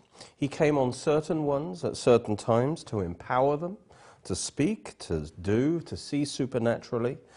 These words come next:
to empowering them to minister, to be kings, uh, prophets, or priests. Um, and so the Spirit upon, the Spirit came upon them. Doesn't talk about the Spirit within them, but the Spirit came upon them.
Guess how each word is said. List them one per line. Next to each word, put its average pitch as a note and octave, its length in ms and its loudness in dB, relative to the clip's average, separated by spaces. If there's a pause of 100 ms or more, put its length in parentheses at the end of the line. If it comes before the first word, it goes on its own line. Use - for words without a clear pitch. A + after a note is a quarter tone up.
(520)
to F#2 520 0
empowering B2 540 2
them G2+ 100 4
to F#2 140 -4
minister, B2+ 560 0
to - 160 -8
be E2 220 -8
kings, C3+ 680 -2
uh, B2+ 200 -6
prophets, - 560 -4
or E2 100 -4
priests. - 720 0 (640)
Um, F#2 560 4
and A#2+ 120 -2
so G#3 180 6
the G#3 100 2
Spirit A3+ 600 2
upon, C3+ 640 -4 (440)
the - 60 -12
Spirit - 320 -4
came D3+ 240 -10
upon D#3+ 480 0
them. C2 220 -10 (1400)
Doesn't B2 260 -4
talk D#3+ 160 2
about D#3 220 2
the C#3+ 80 -6
Spirit D3+ 340 4
within C#3+ 320 0
them, D2+ 160 -8
but D#2+ 160 -6
the G2 80 -4
Spirit D3 340 4
came B2+ 220 2
upon D#3+ 340 4
them. D#2 200 -2